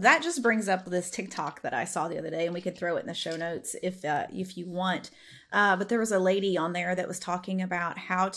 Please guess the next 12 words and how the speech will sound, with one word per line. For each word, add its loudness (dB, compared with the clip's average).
to -2
get 4
some 0
really 2
meaningful 0
conversations -2
in -4
a -4
dinner 0
conversation. -4
And 2
she, 0